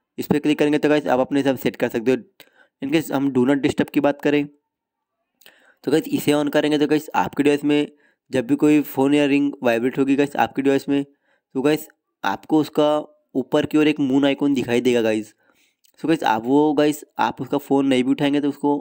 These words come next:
पता नहीं चल पाएगा गाइस। And then आपके डिवाइस में रिंग नहीं बजेगी, आप डिस्टर्ब नहीं होंगे। इनके नीचे की बात करें तो रिंगटोन में आपको यहाँ पर रिंगटोन सेट कर सकते हैं। इनके बहुत सारी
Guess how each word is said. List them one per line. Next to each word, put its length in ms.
पता 180
नहीं 80
चल 120
पाएगा 260
गाइस। 320
And 100
then 140
आपके 260
डिवाइस 120
में 100
रिंग 200
नहीं 180
बजेगी, 340
आप 80
डिस्टर्ब 380
नहीं 180
होंगे। 320
इनके 180
नीचे 300
की 80
बात 180
करें 140
तो 100
रिंगटोन 360
में 100
आपको 160
यहाँ 120
पर 160
रिंगटोन 400
सेट 200
कर 140
सकते 300
हैं। 80
इनके 180
बहुत 340
सारी 340